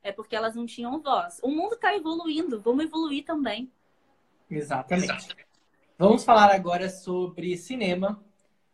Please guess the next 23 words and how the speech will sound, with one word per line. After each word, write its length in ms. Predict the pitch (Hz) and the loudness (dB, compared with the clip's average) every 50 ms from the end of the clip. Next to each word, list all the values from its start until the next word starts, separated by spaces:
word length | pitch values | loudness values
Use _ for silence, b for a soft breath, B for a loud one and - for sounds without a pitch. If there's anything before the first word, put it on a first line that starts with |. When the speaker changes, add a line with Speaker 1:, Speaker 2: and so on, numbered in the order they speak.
| _ _ _ - | _ _ _ -2
Speaker 2:
Hoje 640 | 180 202 226 226 233 208 185 202 214 214 214 - - | 2 4 4 4 2 -2 -4 -4 -4 -4 -4 -8 -10
foi 140 | _ - 196 | _ -6 -4
liberado 420 | 190 180 175 180 180 180 175 170 165 | -4 -2 -2 0 2 2 0 0 -4
no 80 | 170 | -10
Netflix, 540 | 170 170 160 - - - 190 196 214 - - | -10 -10 -10 -12 -14 -10 -10 -10 -8 -8 -10
no 80 | 180 165 | -10 -8
catálogo 720 | 151 160 151 - - 165 170 180 190 202 196 190 165 156 | -6 -8 -6 -2 2 2 4 4 4 2 2 -2 -6 -6
da 140 | 147 147 147 | -4 -4 -4
nossa 300 | 147 147 151 - - - | -4 -4 -8 -8 -10 -10
queridíssima 720 | - 190 185 185 175 - - 233 277 - - 214 185 170 165 | -6 -4 -4 -4 -6 -8 -4 -4 -4 -4 -6 -8 -6 -6 -4
Netflix. 500 | 165 151 - - - - 196 202 - - | -6 -8 -10 -14 -10 -8 -8 -8 -8 -4
Quase 240 | - - 453 269 | -2 -2 -2 -2
todo 160 | - 302 269 262 | -4 -6 -8 -8
mundo 140 | 254 240 | -8 -6
tem 100 | 220 233 | -2 -2
Netflix 460 | 214 214 208 208 - - 202 202 - - | 0 0 -2 -4 -6 -8 -8 -8 -8 -10
agora, 680 | 170 160 160 202 214 214 208 208 202 196 190 196 190 | -8 -2 0 4 6 6 8 8 8 6 6 4 2
tá 200 | 190 - - - | 2 0 0 0
acessível 580 | - - 202 190 - - - 226 190 180 185 | -2 -4 -12 -12 -12 -14 -16 -14 -10 -10 -10
ver 140 | 170 165 151 - | -10 -10 -12 -12
filme, 300 | - 254 240 220 202 165 | -10 -10 -6 -6 -6 -6
ver 140 | 160 151 | -8 -10
série. 500 | 156 - - 226 220 226 226 226 226 b | -10 0 6 6 6 6 6 2 -6 b